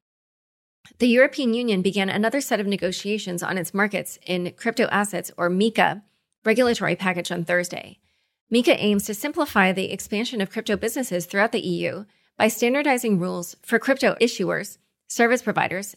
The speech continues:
and stablecoins. mica recently made headlines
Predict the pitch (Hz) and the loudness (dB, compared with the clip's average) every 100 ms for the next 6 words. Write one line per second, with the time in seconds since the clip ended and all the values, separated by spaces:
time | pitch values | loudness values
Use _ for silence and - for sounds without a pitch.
0 | - 202 - 196 180 - - - - - | -2 -2 0 0 -2 -6 -12 -14 -20 -20
1 | _ _ _ _ _ - 226 226 208 208 | _ _ _ _ _ 2 4 6 4 4
2 | 285 285 - 190 180 190 214 240 196 180 | 0 0 0 2 2 0 -2 0 0 -2
3 | 185 | -6